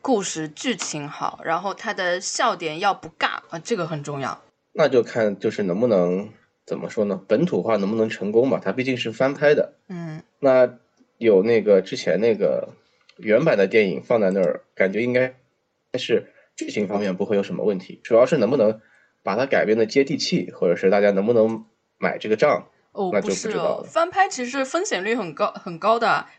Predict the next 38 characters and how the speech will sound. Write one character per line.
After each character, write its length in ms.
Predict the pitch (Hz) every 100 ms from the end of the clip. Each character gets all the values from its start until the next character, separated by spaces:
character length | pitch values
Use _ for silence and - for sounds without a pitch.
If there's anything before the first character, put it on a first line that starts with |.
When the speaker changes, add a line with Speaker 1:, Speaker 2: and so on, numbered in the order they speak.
| -
Speaker 1:
之 120 | 330
前 580 | 330 220 220 240 247 247
翻 260 | - 240
拍 200 | 254 269 247
的 100 | 220
片 220 | 240 220
子 80 | 196
大 180 | 370
部 140 | 190 185
分 220 | 180 170
都 100 | 170
是 100 | 165
翻 220 | 160 156
车 180 | - 147
的， 220 | 113 - - _ _ _ _ _
只 220 | 196 294
有 180 | 311 202
为 160 | 190
数 220 | 285 427 370
不 80 |
多 240 | 494 494 494 508
的 80 | 247
几 200 | - 175
部 160 | 165
片 240 | 180 170 175
子 100 | 160
是 140 | -
成 240 | - 143 135
功 180 | 127
的， 140 | - - _
所 200 | - 240
以 340 | 262 240 202 - _ _ _ _
这 100 | 262
个 120 | 220
也 100 | 190
不 100 | 247
好 160 | 247 151
说。 340 | - 175 -